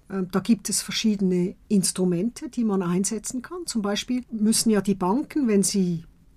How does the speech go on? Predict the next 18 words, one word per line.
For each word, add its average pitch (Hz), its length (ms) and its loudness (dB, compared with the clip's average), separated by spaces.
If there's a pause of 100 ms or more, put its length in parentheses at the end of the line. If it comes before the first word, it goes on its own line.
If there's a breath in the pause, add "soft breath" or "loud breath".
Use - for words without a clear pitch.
Investitionen 202 720 2
tätigen, 220 440 -2
also 160 200 -8
letztlich, - 360 -10
wenn 175 120 -2
sie - 160 -6
Kredite - 520 -6
sprechen, 180 540 -4 (140)
dann 226 260 8
müssen 269 300 4
sie 233 220 4
immer 254 600 6
einen 196 360 6
Teil 214 540 2 (480 soft breath)
dieses - 440 4
Geldes 233 680 2 (220 soft breath)
müssen 240 420 4
sie 233 420 4